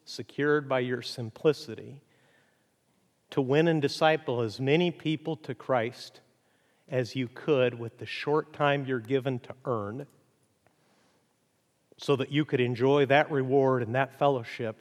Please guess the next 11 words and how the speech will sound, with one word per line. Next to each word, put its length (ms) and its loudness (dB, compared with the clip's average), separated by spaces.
for 100 -4
the 100 -4
rest 360 -4
of 80 -12
eternity? 500 -16
Would 80 -8
that 160 0
be 100 2
a 40 0
good 140 0
investment? 480 -4